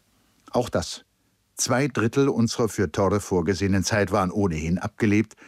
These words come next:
Das schlaffe, entfärbte Meer, in dessen Flachheit träge Quallen trieben, war immerhin eine Neuigkeit.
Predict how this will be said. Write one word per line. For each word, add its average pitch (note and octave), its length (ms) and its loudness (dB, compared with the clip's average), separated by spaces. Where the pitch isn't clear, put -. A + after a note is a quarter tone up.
Das - 160 -8
schlaffe, - 500 -2
entfärbte F#2+ 600 -4
Meer, G#2+ 400 2
in D#2+ 100 -8
dessen F#2 240 -2
Flachheit F#2 640 -2
träge E2+ 480 -2
Quallen F2 560 0
trieben, F#2+ 540 0
war F2 140 0
immerhin G2+ 440 2
eine G2 180 2
Neuigkeit. G#2+ 680 0